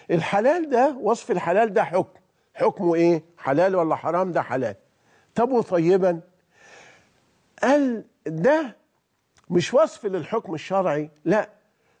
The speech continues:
ده وصف للمتعة بيه، للاستمتاع بيه. الحلال يحقق لك الخير وتستمتع بيه وتنتفع بيه. نبين ده إزاي؟ نقول له مثلا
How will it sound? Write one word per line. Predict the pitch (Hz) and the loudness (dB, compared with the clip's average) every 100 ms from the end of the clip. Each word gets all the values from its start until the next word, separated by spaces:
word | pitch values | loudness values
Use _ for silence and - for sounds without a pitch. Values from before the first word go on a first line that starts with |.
| - | -4
ده | 202 | 2
وصف | 247 320 - 226 | 4 2 0 -6
للمتعة | 202 202 208 294 - 139 | -2 0 0 -2 -2 -8
بيه، | 120 160 185 80 _ _ _ _ _ _ 160 | -6 -4 -4 -6 _ _ _ _ _ _ 0
للاستمتاع | 190 214 - 233 208 240 262 | 2 2 -2 -2 0 2 0
بيه. | 160 180 226 131 - | 0 -4 -4 -4 -4
الحلال | 151 151 160 185 247 339 359 - _ _ - | -4 -4 -2 2 2 2 0 -6 _ _ -8
يحقق | 143 127 220 - 160 - | -6 -4 -4 -4 -10 -4
لك | 165 196 196 _ - | 0 0 -2 _ -8
الخير | 131 127 - 180 156 117 _ - | -6 -4 0 4 4 2 _ -14
وتستمتع | 135 139 - 214 170 151 | -8 -8 -2 -2 0 -2
بيه | 127 143 175 120 - | 0 0 2 0 -2
وتنتفع | 123 - 127 - 254 165 123 | -6 -2 -4 0 0 0 -4
بيه. | 127 180 131 - _ _ _ _ _ _ _ _ _ - - - - _ _ _ - | 0 2 2 -2 _ _ _ _ _ _ _ _ _ -20 -20 -20 -20 _ _ _ -2
نبين | 160 196 269 320 247 185 | 2 4 4 2 0 0
ده | 196 | -2
إزاي؟ | 160 135 156 120 - _ - | -2 -2 -2 -2 -6 _ -2
نقول | 202 247 | 2 4
له | 208 | 4
مثلا | 214 - 160 139 | 2 0 -2 -2